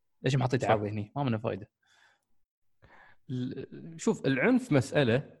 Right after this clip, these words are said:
Speaker 2: يعني اللي تقصد العنف الشنيع، يعني اللي بزيادة مبالغ فيه، آه، هاي مسألة ثانية. عرفت؟ مثل، آه، يعني في، في عنف، احنا نشوف العنف جزء من، من متعة الألعاب اللي نلعبها ترى.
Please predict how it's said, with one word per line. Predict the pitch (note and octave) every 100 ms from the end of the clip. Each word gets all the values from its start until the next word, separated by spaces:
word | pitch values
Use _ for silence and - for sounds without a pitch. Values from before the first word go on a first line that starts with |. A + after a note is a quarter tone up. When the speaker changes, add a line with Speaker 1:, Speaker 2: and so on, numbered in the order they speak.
| -
Speaker 2:
يعني | G#2+
اللي | C3
تقصد | C#3 C3+ C3+ G#2+
العنف | G2+ - A#2+ -
الشنيع، | F#2+ - F#2 G#2+ G#2
يعني | - -
اللي | D2+ D2+ D#2 D2+ D#2+ - _ _ _ - _
بزيادة | - E2+ G#2 G#2 G2+
مبالغ | E2+ E2 F2 D#2
فيه، | - G#2 G#2 _ _ _ _ -
آه، | E2+ E2 D#2+ D#2+ E2 -
هاي | A#2 C3+
مسألة | A#2 A2
ثانية. | G2 F2 D2+ D2 - _ _ _ -
عرفت؟ | F2 G#2 - -
مثل، | - F2+ D#2 D#2
آه، | D#2 D#2+ - _ _ _ _ _ _ _ _
يعني | G2 G#2
في، | E3+
في | B2 F#3
عنف، | F3 E3+
احنا | D3
نشوف | D3 D#3
العنف | B2+ B2+ D3+ -
جزء | C#3+
من، | C#3 B2 A#2
من | A#2 A#2
متعة | G#2 G#2
الألعاب | G#2 F#2+ F#2 F2+
اللي | F2 F2
نلعبها | E2 E2+ E2
ترى. | D#2+ D#2 -